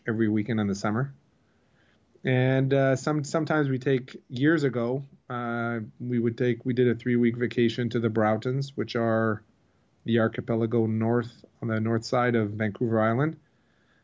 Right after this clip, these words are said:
Um, so we did that. And most of the time now, realistically, I get a week. The longest vacation I can take now is a week. And,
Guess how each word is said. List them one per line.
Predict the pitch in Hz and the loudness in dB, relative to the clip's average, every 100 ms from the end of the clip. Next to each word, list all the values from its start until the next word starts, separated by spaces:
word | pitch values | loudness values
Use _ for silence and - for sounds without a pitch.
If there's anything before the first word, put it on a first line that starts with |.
| _ - | _ -4
Um, | 110 110 110 107 | -2 0 0 -2
so | 113 | -2
we | 113 | 0
did | 113 107 | 0 2
that. | 107 127 139 - _ - | 2 2 -2 -10 _ -10
And | 117 117 117 117 - | -6 -4 -2 -4 -4
most | 123 143 175 196 | 2 4 4 4
of | 180 | 2
the | 175 | 2
time | 160 160 | 0 0
now, | 147 151 165 | 0 0 -2
realistically, | 131 123 127 127 151 165 160 | -2 0 0 -2 -2 0 0
I | 117 | 0
get | 117 117 | 0 0
a | 110 | 2
week. | 113 117 - - | 0 -2 -8 -8
The | 131 | -4
longest | 117 120 131 123 | 0 2 2 0
vacation | 120 120 113 117 | -4 -4 -4 -2
I | 107 | -2
can | 98 104 | -2 -6
take | - 107 104 | -2 -2 0
now | 104 104 127 139 - _ _ _ _ _ - | -2 0 0 -4 -10 _ _ _ _ _ -2
is | 113 | 0
a | 101 | 2
week. | 101 120 139 - _ _ _ _ _ _ | 2 0 -2 -14 _ _ _ _ _ _
And, | 120 110 110 104 | -4 0 0 0